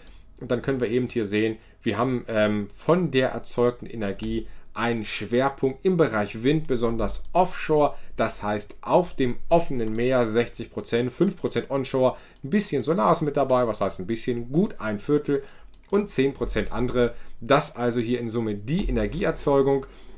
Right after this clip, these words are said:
Von der Geografie her auch relativ spannend. Man ist nicht nur in Nordamerika unterwegs, obwohl es ein kanadischer Wert ist, sondern auch Europa, Asien und Lateinamerika. Finde ich gut. Man ist also auch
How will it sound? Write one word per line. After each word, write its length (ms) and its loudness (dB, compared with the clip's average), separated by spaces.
Von 180 4
der 100 6
Geografie 640 2
her 240 2
auch 220 0
relativ 420 -2
spannend. 360 2
Man 240 -2
ist 280 -2
nicht 220 -2
nur 160 -2
in 120 -2
Nordamerika 720 -2
unterwegs, 540 0
obwohl 280 -2
es 80 -4
ein 100 -6
kanadischer 560 -2
Wert 200 0
ist, 180 -2
sondern 240 -2
auch 160 -4
Europa, 640 0
Asien 500 0
und 140 -6
Lateinamerika. 960 -2
Finde 240 0
ich 100 -4
gut. 280 4
Man 120 -2
ist 160 -8
also 240 -4
auch 160 -4